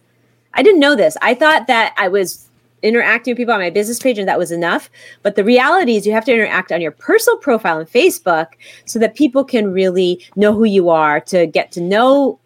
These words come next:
uh, tr-, and trust you and then wanna work with you.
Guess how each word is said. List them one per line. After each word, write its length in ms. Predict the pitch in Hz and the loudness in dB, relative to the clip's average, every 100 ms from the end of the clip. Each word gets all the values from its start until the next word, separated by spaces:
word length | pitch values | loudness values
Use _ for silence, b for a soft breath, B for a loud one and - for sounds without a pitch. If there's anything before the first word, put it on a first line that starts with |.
| - | -2
uh, 300 | 180 160 - _ - | 0 0 -2 _ -10
tr-, 240 | - 226 | -2 0
and 160 | 208 190 | 0 -4
trust 400 | - 277 277 - | -4 -4 -4 -2
you 100 | 233 | -2
and 180 | - 185 | -2 -2
then 160 | 190 175 | -2 -2
wanna 200 | 170 156 | -4 -4
work 300 | 160 160 - | -4 -4 -6
with 160 | 160 | -6
you. 280 | 131 143 143 | -4 -6 -6